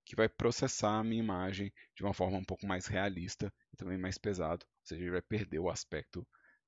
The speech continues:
real time, né? E por que que é importante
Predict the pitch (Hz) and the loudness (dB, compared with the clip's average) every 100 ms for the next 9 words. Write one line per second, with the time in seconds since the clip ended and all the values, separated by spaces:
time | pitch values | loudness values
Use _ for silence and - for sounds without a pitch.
0 | - 85 92 98 - - _ _ _ - | -6 0 2 0 -4 -14 _ _ _ -10
1 | 92 - _ _ _ _ _ - 131 - | -10 -12 _ _ _ _ _ -2 0 -2
2 | _ - 131 - 139 - 143 120 - 120 | _ -2 0 0 0 2 4 4 4 -4
3 | 113 127 - - 98 101 - - 101 | -2 0 -2 -4 -2 -2 -2 -2 -4